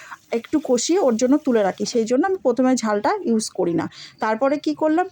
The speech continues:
পেঁয়াজ দিয়ে দিলাম। পেঁয়াজের মধ্যে আধা থেতো রসুন, সেটাকে অ্যাড করে দিলাম। দিয়ে ভালো করে এদিক ওদিক করে নাড়াচাড়া করছি। দেখুন, তারপরে যখন একটু ভাজা হয়ে গিয়েছে, যেটা লবণ মাখানো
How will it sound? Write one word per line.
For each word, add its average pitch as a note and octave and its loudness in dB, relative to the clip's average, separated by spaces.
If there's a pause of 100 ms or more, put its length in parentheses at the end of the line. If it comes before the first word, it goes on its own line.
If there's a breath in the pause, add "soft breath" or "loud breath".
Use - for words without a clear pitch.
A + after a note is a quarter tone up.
পেঁয়াজ A#3 0
দিয়ে G3 0
দিলাম। F#3+ -4 (100)
পেঁয়াজের A3+ -2
মধ্যে A3+ 0 (440 loud breath)
আধা A3+ 2
থেতো A#3+ 0
রসুন, G#3 0 (160)
সেটাকে G#3+ -4
অ্যাড G4 -2
করে F#3 0
দিলাম। - -4 (280 loud breath)
দিয়ে A#3 2
ভালো A#3 2
করে C#4 4
এদিক B3 2
ওদিক A#3 2
করে A#3+ 2
নাড়াচাড়া A3 0
করছি। A3 -2
দেখুন, A3 0 (320 loud breath)
তারপরে A3+ 0
যখন A#3+ -2
একটু A#3+ -2
ভাজা G#3 -2
হয়ে A#3+ 2
গিয়েছে, B3+ 0
যেটা A3+ 2
লবণ G3+ 2
মাখানো A#3 0